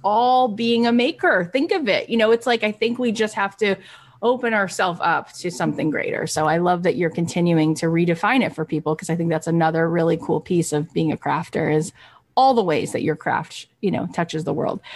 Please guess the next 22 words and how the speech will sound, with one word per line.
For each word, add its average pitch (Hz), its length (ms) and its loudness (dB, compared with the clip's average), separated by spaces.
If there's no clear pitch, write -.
All - 80 0
right. 208 220 0
So 226 100 -2
now 202 460 2
the 208 140 -2
newest 233 720 4
thing, 160 300 -2
or 170 120 -2
one 202 200 2
of 285 80 4
the 220 80 4
newest 170 300 0
things 170 200 2
that 175 80 2
you're 170 180 4
doing, 160 480 2
that - 120 0
you're 170 120 0
creating, 160 440 2
is 175 100 0
a 190 60 -6
podcast, - 640 -4